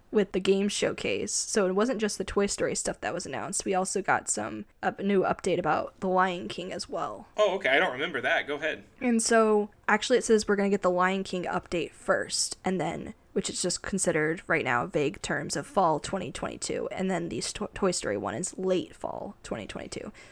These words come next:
Speaker 1: So, but this one, that we definitely know one character we're getting in this game is Scar.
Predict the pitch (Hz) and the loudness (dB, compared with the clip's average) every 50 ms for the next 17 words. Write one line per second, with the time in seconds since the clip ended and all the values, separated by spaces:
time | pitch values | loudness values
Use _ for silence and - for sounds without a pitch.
0 | - - - - 202 - - 208 - 262 277 - - 208 190 190 185 185 202 - | -14 -8 -2 0 2 2 2 4 4 4 4 4 2 2 2 2 2 -2 -4 -6
1 | - - _ _ _ - - 190 175 170 - - - 202 196 185 190 - 220 208 | -14 -20 _ _ _ -10 0 4 4 4 6 6 4 4 4 4 2 2 2 2
2 | 202 190 180 185 185 202 190 - 190 180 156 - - 170 175 185 170 170 139 160 | 2 0 2 2 2 0 0 0 0 0 0 0 0 -2 0 0 0 -2 0 -2
3 | - 185 - - 165 143 - - - - - 190 - - - - 208 - | -2 -2 -2 -2 -2 -2 -4 -6 -8 -2 0 2 2 2 2 -2 -4 -10